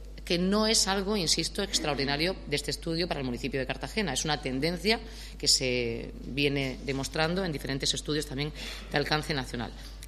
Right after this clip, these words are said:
Ese desafecto está en niveles similares en otros estudios de la juventud española,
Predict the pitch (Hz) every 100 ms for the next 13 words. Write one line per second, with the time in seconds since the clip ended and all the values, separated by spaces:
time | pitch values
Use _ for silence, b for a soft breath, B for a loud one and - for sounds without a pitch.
0 | - 220 233 233 208 185 214 220 - 240
1 | 262 - B B B 165 - 196 175 143
2 | - 135 135 131 135 135 160 - 156 151
3 | 165 165 160 147 135 139 139 147 - 151
4 | 143 139 131 131 127 156 151 - 156 190
5 | 196 240